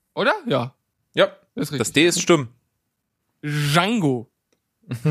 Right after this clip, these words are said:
Speaker 3: Der Django.
Speaker 1: Der Django.
Speaker 2: Ja,
Speaker 1: Ja,
Speaker 2: cool.
Speaker 1: äh, super zweiter, äh, super erster Platz von deiner Seite aus, so rum. Und jetzt als sozusagen zweite Nummer eins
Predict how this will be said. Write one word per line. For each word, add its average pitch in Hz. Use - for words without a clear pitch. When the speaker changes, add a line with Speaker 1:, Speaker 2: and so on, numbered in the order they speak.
Speaker 3:
Der 185
Django. 117
Speaker 1:
Der 175
Django. 160
Speaker 2:
Ja, 120
Speaker 1:
Ja, 254
Speaker 2:
cool. 277
Speaker 1:
äh, 113
super 175
zweiter, 180
äh, 156
super 202
erster 170
Platz -
von 147
deiner 156
Seite 127
aus, 135
so 147
rum. 185
Und 139
jetzt 143
als 139
sozusagen 139
zweite 170
Nummer 156
eins 151